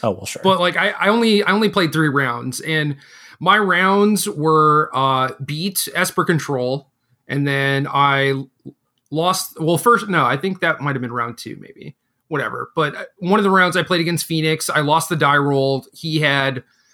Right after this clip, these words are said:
Speaker 2: two Phoenixes attacking me on turn two, and I had turn two Thalia, so, like, if I go first, he can't make that sequence. And, uh, end up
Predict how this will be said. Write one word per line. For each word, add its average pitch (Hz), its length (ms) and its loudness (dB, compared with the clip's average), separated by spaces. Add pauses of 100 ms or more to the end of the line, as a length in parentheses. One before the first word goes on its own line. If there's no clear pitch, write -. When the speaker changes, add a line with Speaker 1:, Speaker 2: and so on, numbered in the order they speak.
(280)
Speaker 2:
two 226 140 4
Phoenixes 170 460 2
attacking 160 400 0
me 147 80 2
on 147 180 2
turn 151 240 2
two, 151 300 0
and 147 80 2
I 139 80 2
had 139 120 -2
turn 151 180 2
two 147 140 0
Thalia, 135 480 0
so, 139 140 -2
like, 135 180 0
if 127 60 -4
I 127 100 -2
go 131 160 -2
first, 135 440 0
he 127 180 -4
can't 127 280 -4
make 131 180 -8
that 131 160 -6
sequence. 127 720 -8 (580)
And, 139 680 0 (200)
uh, 127 260 -2
end 160 180 2
up 143 180 0